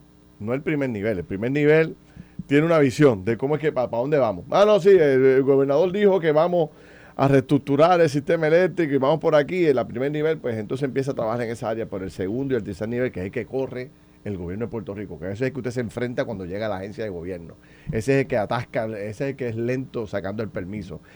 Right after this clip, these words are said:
el que no lo atiende, el que lo mira mal, el que lo acusa. Este es un empresario, ya este viene por aquí a,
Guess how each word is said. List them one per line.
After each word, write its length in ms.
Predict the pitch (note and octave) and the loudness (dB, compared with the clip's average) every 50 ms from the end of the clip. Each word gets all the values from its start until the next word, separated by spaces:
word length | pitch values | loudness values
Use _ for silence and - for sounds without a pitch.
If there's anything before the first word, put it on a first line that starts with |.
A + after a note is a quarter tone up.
| - - | -10 -8
el 100 | - A#2 | -6 -6
que 100 | - B2 | -4 -4
no 120 | G#2+ A#2 B2+ | -4 -4 -2
lo 80 | C3+ | -2
atiende, 400 | C3 - G#2 B2+ C3 A#2+ G2+ G2+ | -2 -2 -2 -4 -4 -4 -4 -6
el 80 | F#2 - | -6 -4
que 80 | - | -4
lo 100 | A2 G#2 | -2 -2
mira 300 | G2 A2 B2 C3 C#3 B2 | -2 -2 0 0 0 0
mal, 260 | A2+ A#2+ B2 A2+ G2+ A2+ | 0 -2 -4 -4 -6 -8
el 100 | G2 F2 | -8 -6
que 100 | - A2 | -4 -2
lo 100 | G#2+ G2+ | 0 0
acusa. 460 | F#2+ - - C#3 D3 C#3+ - G2 D#2 - - - - _ | 0 0 2 0 0 2 0 -4 -6 -6 -12 -20 -12 _
Este 200 | - A2+ - D3+ | -8 -6 -4 -2
es 60 | D3 | -2
un 60 | D3 D3+ | 0 -2
empresario, 580 | D3 C#3 - C3+ A#2+ - C#3+ C#3+ C#3 A#2 G#2+ G#2 | -2 -2 -2 -2 -2 0 0 0 2 0 0 -2
ya 80 | G#2+ B2 | -2 -2
este 160 | B2+ - C#3+ | -2 -2 -2
viene 160 | C#3+ C#3 C3+ | 0 0 -2
por 160 | B2 C3+ C3 | -4 -4 -4
aquí 320 | A#2+ A#2 - - C3+ C3+ C3 | -6 -6 -6 -4 -4 -2 0
a, 180 | A#2+ A2 G2+ | 0 0 -2